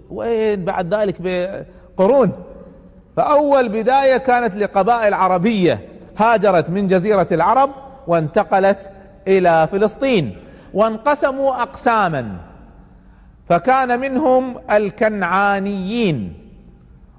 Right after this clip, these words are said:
وقد سكنوا في سهول فلسطين، ومنهم اليبوسيون، وهؤلاء استقروا في منطقة القدس. القدس لم تبنى،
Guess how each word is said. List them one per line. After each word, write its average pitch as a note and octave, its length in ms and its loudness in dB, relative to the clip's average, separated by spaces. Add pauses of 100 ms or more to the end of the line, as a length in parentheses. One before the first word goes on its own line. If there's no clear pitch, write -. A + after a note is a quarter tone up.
وقد G#3 540 2 (680)
سكنوا A3 540 0
في G3+ 140 -4
سهول G#3 520 2
فلسطين، G#3 720 -2 (1500)
ومنهم A#3 680 0 (600)
اليبوسيون، F#3+ 1400 0 (880)
وهؤلاء F#3+ 640 2
استقروا G#3 680 -2
في F3+ 160 -4
منطقة F#3+ 560 -2 (440)
القدس. F#3+ 640 -2
القدس A3 320 -4
لم F4 140 -2
تبنى، D#3 340 -2